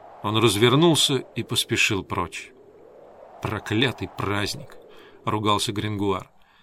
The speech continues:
«Ничтожество! Им бы только орать и корчить рожи! Искусство их не волнует!»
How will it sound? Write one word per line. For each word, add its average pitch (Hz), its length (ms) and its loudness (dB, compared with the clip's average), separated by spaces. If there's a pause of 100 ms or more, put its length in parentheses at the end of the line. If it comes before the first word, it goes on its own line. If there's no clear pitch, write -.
(680)
«Ничтожество! 165 960 0 (640)
Им 170 160 8
бы 190 100 8
только 180 400 6
орать 196 320 4
и 123 40 2
корчить 170 520 4
рожи! 120 400 4 (560)
Искусство 208 640 4
их 165 240 -2
не 214 80 -2
волнует!» 226 600 0